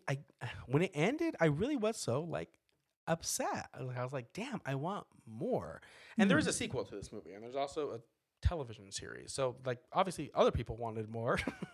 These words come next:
Speaker 2: Right.
Speaker 1: Horror fans were clamoring for more because the first movie is so solid. I know a lot of people were, like, have said only good things about this movie. I'm pretty sure it's,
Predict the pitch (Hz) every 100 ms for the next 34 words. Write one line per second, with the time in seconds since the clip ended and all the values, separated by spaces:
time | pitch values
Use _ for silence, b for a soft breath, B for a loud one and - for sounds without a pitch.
0 | 190 202 180 175 202 196 165 170 170 151
1 | 143 139 151 185 185 131 110 - 107 92
2 | 67 65 113 107 113 117 - 170 - 151
3 | 151 135 117 - 104 143 113 110 110 117
4 | B B B 113 143 143 120 139 135 123
5 | 104 - - _ _ _ _ _ - 120
6 | 113 117 117 113 131 135 110 - 98 -
7 | 95 95 - - 101 98 98 110 151 156
8 | - 123 107 -